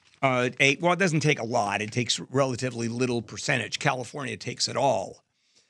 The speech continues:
It didn't start taking its full apportionment of the river water until the late nineteen nineties. Nevada,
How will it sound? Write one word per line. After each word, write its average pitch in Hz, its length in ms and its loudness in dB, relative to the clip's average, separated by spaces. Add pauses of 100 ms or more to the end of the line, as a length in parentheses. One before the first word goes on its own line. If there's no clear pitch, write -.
(320)
It - 260 10
didn't 240 260 6
start 180 360 4
taking 180 400 4
its 160 240 2
full 214 260 4
apportionment 160 1040 4
of 143 140 4
the 147 100 2
river 143 240 2
water 131 480 4
until 127 280 2
the 139 120 2
late 147 260 2
nineteen 139 460 2
nineties. 143 720 4 (760)
Nevada, 208 760 10